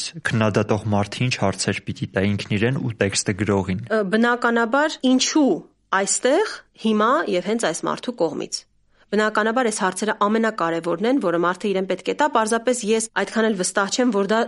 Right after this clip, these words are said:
Speaker 2: որ դրանք շատ հեշտ հարցեր են։ Ը, ես ամեն դեպքում կարծում եմ, որ այդպիսի հարցեր իրեն կարող է տալ նա, ով ինտենսիվ հետևում է լրատվական հոսքերին։ Սա մի քիչ ավելի երևի մասնագիտական հարցեր են, բայց այո, յուրաքանչյուրը պետք է իրեն այդ հարցը տա։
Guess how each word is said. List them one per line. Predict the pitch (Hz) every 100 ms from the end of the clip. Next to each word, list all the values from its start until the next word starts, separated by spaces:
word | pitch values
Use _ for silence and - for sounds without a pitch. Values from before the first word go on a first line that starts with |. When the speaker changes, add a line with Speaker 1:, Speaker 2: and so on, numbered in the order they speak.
| -
Speaker 2:
որ | 190 202
դրանք | 202 220 233 -
շատ | - 214 208
հեշտ | 196 - -
հարցեր | 147 - - -
են։ | -
Ը, | _ _ _ _ _ _ - - - 185 180 185
ես | 208 214
ամեն | 214 220 208
դեպքում | 202 226
կարծում | 208 196 226 226
եմ, | 220
որ | 202 202
այդպիսի | 196 208 214
հարցեր | 185 190 - 220
իրեն | 196 190
կարող | 180 180 190
է |
տալ | 190 185
նա, | 196 233 240
ով | 208 208
ինտենսիվ | 214 196 196 196 240 214
հետևում | 196 196 202 185 254 262
է | 165 - _ _ _ -
լրատվական | 190 170 170 165 165 160
հոսքերին։ | 160 - - 156 139 - _ _ - -
Սա | -
մի | 180 190
քիչ | 196
ավելի | 185 180 196
երևի | 185 185
մասնագիտական | 185 180 185 175 185 185 180 214
հարցեր | 185 135 - -
են, | 85
բայց | 254 277 -
այո, | 202 226 196 143 - _
յուրաքանչյուրը | 208 202 196 202 196 254 269
պետք | 175 -
է | 185
իրեն | 175 202
այդ | 170
հարցը | - 160 - -
տա։ | -